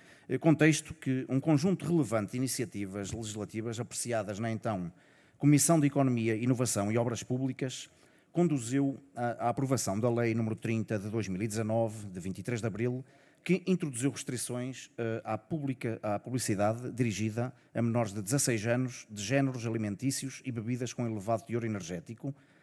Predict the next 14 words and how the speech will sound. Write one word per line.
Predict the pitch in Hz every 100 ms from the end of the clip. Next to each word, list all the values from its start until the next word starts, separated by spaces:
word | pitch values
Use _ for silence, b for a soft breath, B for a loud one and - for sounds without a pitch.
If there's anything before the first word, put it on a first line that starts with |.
| b
de | -
sal, | - 117 120 131 143 -
açúcar | 107 - 131 127 135 131 139
e | 131
gorduras, | 120 98 87 85 76 - b b b b
procedendo | 139 - 123 143 139 139 -
à | 120
décima | 117 123 117 110
quarta | - 120 123 123 120 _ b b b -
alteração | 139 139 123 - 123 123
ao | 113
Código | 127 117 120
da |
Publicidade. | 113 120 123 - 90 82 78